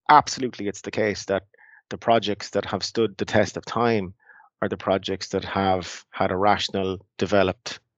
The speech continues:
business purpose at their core. And that's always been the case. The Irish maybe would be rightly somewhat defensive when we talk about this focus on the tax rate. And I think the point that was made,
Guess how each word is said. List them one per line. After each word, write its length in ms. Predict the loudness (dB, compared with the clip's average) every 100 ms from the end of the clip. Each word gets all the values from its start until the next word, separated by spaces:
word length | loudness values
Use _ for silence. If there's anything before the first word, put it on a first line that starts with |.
| _ _ _ 2
business 260 | 2 2 -2
purpose 400 | 0 0 0 -2
at 120 | -4 -2
their 140 | -4
core. 340 | 2 4 6
And 120 | 4 2
that's 140 | 4
always 220 | 4 2
been 120 | -6
the 60 | -6
case. 180 | -2 0
The 140 | 6
Irish 280 | 6 6 4
maybe 220 | 0 0
would 180 | 0 0
be 200 | 0 0
rightly 540 | 4 4 4 -2 -4 -6 -14 _ -12
somewhat 420 | -6 0 -2 -2
defensive 480 | -2 0 0 -4 -4
when 160 | -4
we 80 | -2
talk 240 | 0 0 0
about 200 | -2 -2 _
this 280 | -2 -2 -6 2
focus 300 | 4 4 0
on 100 | -4
the 60 | -2
tax 380 | 2 2 2 -2
rate. 280 | -2 -4 -6 -2
And 120 | -2
I 60 |
think 200 | -2 -4 _
the 80 | -14
point 420 | -2 0 0 -4 -12 _ -6
that 100 | -4
was 120 | -2
made, 320 | 2 2 2